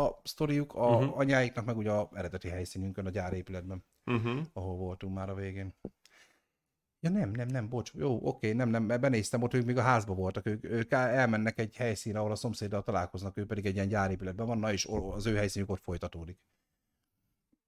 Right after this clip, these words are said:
Speaker 1: Érdekes helyszín az is. Hát, figyelj, mondom, nekem tetszett, nem azt mondom, hogy egy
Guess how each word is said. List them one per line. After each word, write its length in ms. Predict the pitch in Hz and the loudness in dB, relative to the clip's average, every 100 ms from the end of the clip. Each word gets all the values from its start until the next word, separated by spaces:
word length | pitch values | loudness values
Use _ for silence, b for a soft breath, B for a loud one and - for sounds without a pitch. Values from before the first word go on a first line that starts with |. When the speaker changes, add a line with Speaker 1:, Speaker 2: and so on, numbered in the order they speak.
| _ - - 135 | _ -20 -14 0
Speaker 1:
Érdekes 580 | 131 101 95 90 - | 2 2 0 -4 -4
helyszín 360 | - 147 - 113 | 0 2 2 0
az 140 | 147 | 0
is. 320 | 147 - - - _ - | -2 -4 -8 -12 _ -10
Hát, 400 | 254 269 202 143 | -2 4 6 4
figyelj, 400 | - 131 113 101 - _ _ _ _ | 0 0 2 2 -4 _ _ _ _
mondom, 380 | - 160 135 120 | -4 0 2 2
nekem 300 | 117 123 107 | 0 0 0
tetszett, 440 | 127 - - 120 - | 0 0 0 -2 -2
nem 240 | - 135 | -2 0
azt 160 | 113 - | 0 -2
mondom, 200 | 110 101 | -4 -2
hogy 120 | 101 | 0
egy 160 | 95 | -2